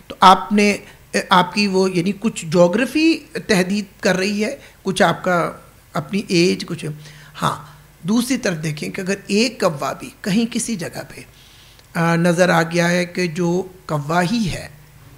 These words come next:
मगर काला नहीं है, तो आप इस statement को, अ, falsify करके हमेशा के लिए छोड़ सकते हैं और अगर ये इनकरेक्ट है तो हमेशा के लिए उससे जान छुड़ा सकते हैं।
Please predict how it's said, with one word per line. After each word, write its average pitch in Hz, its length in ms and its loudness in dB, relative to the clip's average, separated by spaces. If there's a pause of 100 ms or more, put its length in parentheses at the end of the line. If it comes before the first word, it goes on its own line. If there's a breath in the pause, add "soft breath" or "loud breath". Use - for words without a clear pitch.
(120)
मगर 175 300 4 (500)
काला 190 320 6
नहीं 160 320 -2
है, - 160 -12 (240)
तो - 160 -14
आप 165 260 6
इस 175 100 -6
statement 151 580 -4
को, 226 320 -2 (300 loud breath)
अ, 165 60 -4
falsify 160 600 -2
करके 156 320 -6
हमेशा 151 420 -2
के 151 160 -10
लिए 175 340 -4 (480 loud breath)
छोड़ 175 240 -2
सकते - 320 -10
हैं 220 260 -2 (320 loud breath)
और 175 60 4
अगर 165 220 2
ये 165 100 -4
इनकरेक्ट 165 560 -2
है 165 80 0
तो 165 140 -6
हमेशा 151 340 -2
के 147 140 -12
लिए 147 100 -6
उससे 147 200 -8
जान 135 260 -6
छुड़ा 123 240 -14
सकते - 340 -20
हैं। - 80 -20